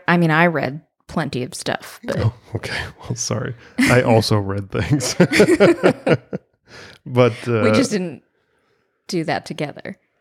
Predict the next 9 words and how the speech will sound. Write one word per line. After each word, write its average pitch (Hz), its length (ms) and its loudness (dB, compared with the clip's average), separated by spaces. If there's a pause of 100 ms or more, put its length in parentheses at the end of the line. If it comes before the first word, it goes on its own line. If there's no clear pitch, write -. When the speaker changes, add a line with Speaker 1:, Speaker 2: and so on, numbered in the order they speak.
Speaker 2:
Yeah. 254 280 2 (380)
I 151 60 2
Speaker 1:
Yeah. 151 60 4
Speaker 2:
mean, 160 340 4 (460)
there 180 120 4
is 160 120 2
kind 113 240 -2
of, 101 360 -6
like, 107 320 -8